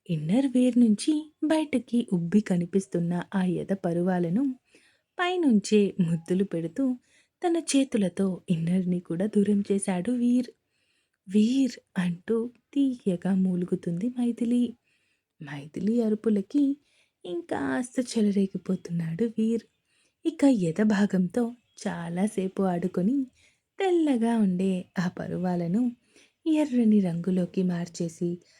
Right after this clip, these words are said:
అక్కడి నుంచి కాస్త కిందకి దిగాడు.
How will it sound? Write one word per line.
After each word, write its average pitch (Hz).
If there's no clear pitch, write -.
అక్కడి 220
నుంచి 180
కాస్త 233
కిందకి 175
దిగాడు. 202